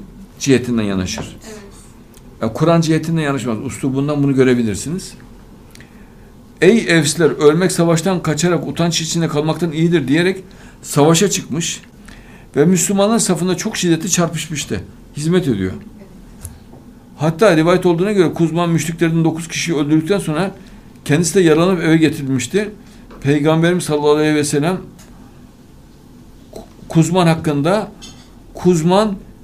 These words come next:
Speaker 1: cehennemdedir." diye buyuruyor. İşin iç-, yüzünü bazı Müslümanlar hayrete düşüyor. Onlar da peygamberden şüpheleniyorlar.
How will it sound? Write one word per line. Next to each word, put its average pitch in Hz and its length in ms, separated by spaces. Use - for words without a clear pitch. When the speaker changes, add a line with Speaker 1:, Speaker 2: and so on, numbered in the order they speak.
Speaker 1:
cehennemdedir." 175 880
diye 156 200
buyuruyor. 95 360
İşin 185 260
iç-, - 180
yüzünü 175 360
bazı 170 220
Müslümanlar 180 540
hayrete 170 300
düşüyor. 190 340
Onlar 175 220
da 196 80
peygamberden 151 560
şüpheleniyorlar. 95 640